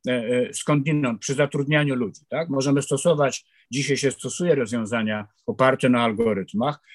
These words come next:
powstają takie scoringi, tak? Swoiste. To jest to, co pani mówiła o, o, o, o tej ocenie nauczycieli akademickich, tak?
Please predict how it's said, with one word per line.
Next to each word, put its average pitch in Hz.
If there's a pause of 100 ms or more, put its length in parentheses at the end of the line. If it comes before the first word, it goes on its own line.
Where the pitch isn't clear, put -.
powstają 127
takie 120
scoringi, 143
tak? 151
Swoiste. 113
To 170
jest 175
to, 202
co 175
pani 185
mówiła 147 (280)
o, 127
o, 127
o, 127
o 127
tej 127
ocenie 139
nauczycieli 127
akademickich, -
tak? 185